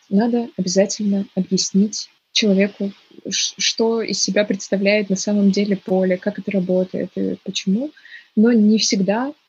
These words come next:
получается так, что клиент этим, м, ответом удовлетворен. Он все равно может считать, что мы плохие. Он все равно может считать, что мы его обманули. Но в таком случае я все равно считаю, что не должен страдать разработчик. Я стараюсь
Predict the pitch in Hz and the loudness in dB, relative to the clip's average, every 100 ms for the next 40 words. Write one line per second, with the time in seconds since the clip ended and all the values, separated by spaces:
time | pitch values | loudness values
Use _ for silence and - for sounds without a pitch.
0 | _ - 202 196 - 208 196 190 - 226 | _ -4 -2 -2 -2 -2 -2 -8 -4 -4
1 | 269 _ - - 202 196 196 190 185 185 | -4 _ -8 -6 -4 -2 0 2 2 0
2 | 190 _ _ _ _ - 202 196 202 220 | -4 _ _ _ _ -8 0 2 2 0
3 | - _ - 208 196 202 196 _ _ _ | -4 _ -4 -4 -2 -4 -4 _ _ _
4 | _ 202 190 185 185 - 196 196 214 208 | _ -2 0 0 -4 -6 -6 0 2 4
5 | 185 175 175 170 180 175 190 196 202 196 | 2 2 -2 -4 -4 -4 -8 -4 -2 0
6 | 233 214 208 214 208 196 - - 196 196 | 2 2 2 2 0 -2 -4 -4 -2 -2
7 | - 185 190 196 175 - 175 196 202 190 | -2 -2 -2 -2 -4 -4 -6 -6 -4 -4
8 | 196 208 196 202 202 190 185 - 208 196 | -2 -4 -2 0 2 0 -2 -2 -2 -2
9 | - 190 196 185 185 185 180 180 175 - | 0 2 2 0 0 0 0 -2 -4 -8
10 | _ - - - _ 214 196 202 247 320 | _ -20 -20 -20 _ -2 0 -2 -2 -2
11 | - 269 - 190 196 196 208 214 - _ | 0 0 0 -4 -2 -2 0 -2 -8 _
12 | _ _ - - 190 190 226 214 208 202 | _ _ -6 -2 0 2 0 0 -2 -2
13 | 196 - 185 202 190 226 202 208 190 - | -2 -2 -2 4 4 4 2 0 -2 -2
14 | 185 180 180 196 175 170 190 185 - - | -2 0 0 -2 -2 -2 -4 -6 -10 -6
15 | 202 - 208 208 202 | -6 -2 0 0 -2